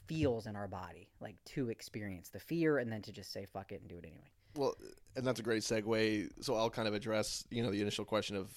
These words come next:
Speaker 2: if, yeah, like, whether or not I believe a, you know, I guess, yeah, you know,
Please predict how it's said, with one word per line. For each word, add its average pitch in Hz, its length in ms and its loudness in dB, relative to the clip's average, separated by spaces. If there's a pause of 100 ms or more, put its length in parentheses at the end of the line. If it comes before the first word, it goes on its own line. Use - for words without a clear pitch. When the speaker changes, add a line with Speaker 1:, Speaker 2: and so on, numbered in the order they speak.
(100)
Speaker 2:
if, 95 140 -4 (200)
yeah, 107 120 -2
like, 67 180 -6
whether 101 160 0
or 98 40 -2
not 98 100 -2
I 90 60 -6 (400)
believe 104 240 -4
a, 85 240 -2 (920)
you - 60 -6
know, 95 60 -2
I 82 60 -4
guess, 92 200 -4
yeah, 95 140 -2
you 90 120 -4
know, 82 120 -2